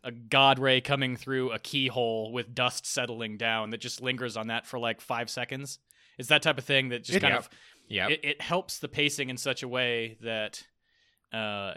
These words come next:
Speaker 1: you never really get tired of what's happening, despite it being, like, super high tension throughout the entire thing.
Speaker 2: I like that a
Speaker 1: So
Speaker 2: lot.
Speaker 1: when we circled back on it,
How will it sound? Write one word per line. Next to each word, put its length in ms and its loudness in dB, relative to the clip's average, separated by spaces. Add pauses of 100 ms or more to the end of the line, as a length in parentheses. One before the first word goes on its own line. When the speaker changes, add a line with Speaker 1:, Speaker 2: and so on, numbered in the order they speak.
Speaker 1:
you 140 0
never 200 6
really 220 2
get 260 -2
tired 440 6
of 80 -6
what's 180 -4
happening, 320 -2
despite 400 0 (180)
it 160 -10
being, 200 -4
like, 160 -4
super 300 -4
high 200 -2
tension 460 -6
throughout 220 -6
the 100 -16
entire 340 -4
thing. 260 -14 (1500)
Speaker 2:
I 40 4
like 180 10
that 120 12
a 40 8
Speaker 1:
So 80 8
Speaker 2:
lot. 80 12
Speaker 1:
when 120 8
we 100 6
circled 320 6
back 240 8
on 180 2
it, 140 -4